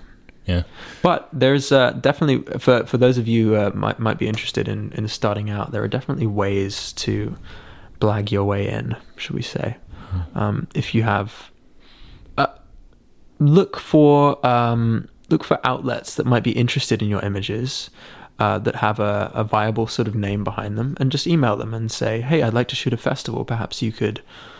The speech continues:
Speaker 2: um, email the, the manager of this festival and get me a pass." That's worked for me in the past.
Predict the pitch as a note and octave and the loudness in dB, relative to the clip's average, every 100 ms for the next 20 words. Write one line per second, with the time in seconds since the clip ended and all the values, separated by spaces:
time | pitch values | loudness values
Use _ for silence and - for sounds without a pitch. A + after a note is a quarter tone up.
0 | - - - G#2+ G2+ G2+ G#2+ A2 G#2 G#2 | -20 -20 -8 -4 -2 -2 -2 0 0 -2
1 | G2 G2 - G#2+ G#2 G#2+ G#2+ G2+ G#2 - | -4 -6 -4 -2 0 0 0 -2 -2 -2
2 | B2 - D3 D3+ D#3 - G#2+ G#2 A2+ A#2+ | -2 -2 -6 -6 -6 -6 -8 -6 -8 -6
3 | C#3 C3 A#2 - C3 A#2+ - - - - | -4 -4 -4 -4 -6 -6 -10 -12 -16 -20
4 | - C#3+ B2+ C3+ C#3+ - A#2 G#2+ G#2+ A#2+ | -2 -2 2 2 2 0 0 0 0 2
5 | A2+ - - | 0 -2 -10